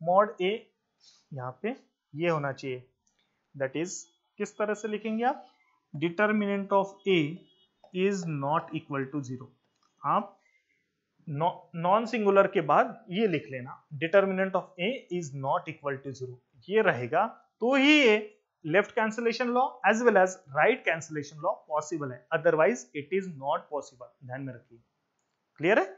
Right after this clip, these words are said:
हर किसी को ये समझ में आना चाहिए। और ये कंडीशंस काफी होती है, ये कंडीशंस ध्यान में रखना काफी इंपॉर्टेंट है। अगर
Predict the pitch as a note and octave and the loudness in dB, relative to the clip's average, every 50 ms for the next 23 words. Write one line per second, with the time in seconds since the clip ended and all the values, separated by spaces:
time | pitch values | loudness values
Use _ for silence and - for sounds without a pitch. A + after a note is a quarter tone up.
0 | - _ _ _ _ _ _ - G#3 A3 A3 A3 G3+ - A3 G#3 A3 G#3+ G#3+ A3 | -20 _ _ _ _ _ _ 6 6 6 6 4 -2 -2 -2 0 2 2 2 2
1 | G#3+ G#3 F#3+ F3+ F3+ F3+ F3 F3+ E3+ E3 E3+ E3+ - - G#3+ B3 - - _ _ | 0 0 0 0 0 0 2 0 2 2 0 -2 0 0 0 -2 -2 -4 _ _
2 | _ _ _ _ G3+ G3+ G3 G#3 G#3 A3 A3+ A3+ - A3 A3 A3+ B3+ C#4 D4+ C#4+ | _ _ _ _ 4 4 4 4 2 0 0 0 2 2 4 4 4 4 2 4
3 | - D4+ C#4+ D4 D4 - - - _ - D3+ D3 D3+ - - F#3+ F3 E3 D3+ F3+ | 4 2 0 0 -2 -6 -12 -18 _ -4 -2 -2 -2 -2 -4 -4 -4 -4 -4 -6
4 | G3 G#3 G#3 F#3+ - F3 E3+ F3 F#3 F#3+ - - A3+ G#3+ E3+ D3+ C#3 C#3+ C#3 C#3 | -6 -6 -6 -6 -6 -6 -4 -4 -6 -6 -6 -8 -10 -8 -6 -4 -6 -6 -6 -8
5 | C#3 C3+ C#3 D#3+ G3 G#3 - - C#3+ C3+ - - D3 C3+ B2 B2+ B2 B2 B2 - | -10 -12 -12 -12 -14 -14 -10 -10 -10 -10 -10 -12 -14 -16 -14 -12 -12 -12 -12 -14
6 | B2 A#2+ - - _ _ _ _ _ _ _ _ _ _ A#3+ A#3+ A#3+ A#3 G#3+ A3 | -18 -18 -20 -20 _ _ _ _ _ _ _ _ _ _ 4 8 10 10 8 8